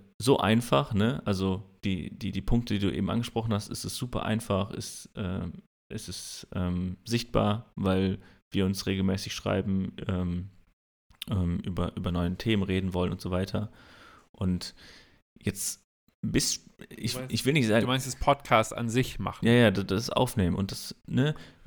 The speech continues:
Speaker 1: bei Instagram und, ne, das ist ja alles Arbeit so. Und das ist irgendwo nur Hobby, ähm, aber das ist jetzt eine Routine, die wir seit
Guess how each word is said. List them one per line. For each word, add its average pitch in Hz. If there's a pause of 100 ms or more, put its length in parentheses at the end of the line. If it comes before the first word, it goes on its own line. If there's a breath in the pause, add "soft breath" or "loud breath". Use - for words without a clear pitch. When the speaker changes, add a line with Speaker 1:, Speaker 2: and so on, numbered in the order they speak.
(160)
Speaker 1:
bei -
Instagram 92
und, 110
ne, 110
das 113
ist 127
ja -
alles 196
Arbeit -
so. 95 (380)
Und 98
das -
ist -
irgendwo 165
nur 117
Hobby, 170 (440 soft breath)
ähm, 117
aber 101
das -
ist -
jetzt -
eine 98
Routine, 98
die 95
wir 95
seit 92